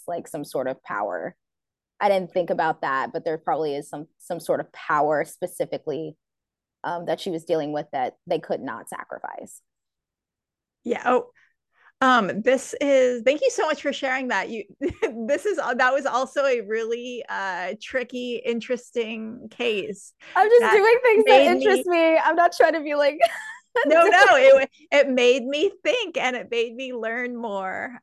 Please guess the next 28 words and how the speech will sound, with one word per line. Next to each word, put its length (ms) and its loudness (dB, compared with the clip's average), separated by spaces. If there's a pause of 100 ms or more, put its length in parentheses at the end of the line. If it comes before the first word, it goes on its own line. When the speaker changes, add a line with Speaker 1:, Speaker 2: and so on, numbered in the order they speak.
Speaker 2:
Um, 680 -6 (220)
and 300 -2
it 220 0
was, 220 0 (100)
uh, 80 -6
just, 340 -8
uh, 120 -6 (180)
uh, 80 -20 (240)
fascinating. 800 -8 (300)
Um, 220 4
this 200 4
is 300 0
not 460 2
our 140 2
main 240 -4
story, 360 -4
but 180 -4
this 220 -4
is 140 -8
something 320 -8
that 100 -6
happened 480 -6
this 200 -8
week. 280 -6
It 140 -4
was 160 -6
a 100 -4
big, 560 -6